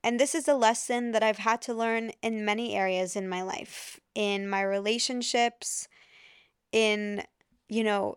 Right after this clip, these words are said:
just my life decisions, in my friendships, in my own relationships with myself, in my health,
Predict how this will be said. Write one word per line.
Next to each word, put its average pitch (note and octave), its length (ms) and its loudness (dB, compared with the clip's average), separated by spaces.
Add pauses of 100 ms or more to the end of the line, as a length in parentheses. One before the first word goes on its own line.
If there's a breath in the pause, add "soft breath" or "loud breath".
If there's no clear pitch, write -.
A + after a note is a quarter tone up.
just - 220 -2
my G#3 180 2
life G3+ 360 4
decisions, A#3+ 840 0
in G#3 100 -4
my F#3+ 160 -2
friendships, G3+ 1040 -2 (600 soft breath)
in A#3 120 2
my A3+ 160 4
own A#3+ 220 0
relationships A3 840 -2
with G#3 160 -8
myself, A3+ 760 0
in G3+ 160 -4
my F3+ 140 -2
health, G#3+ 600 -2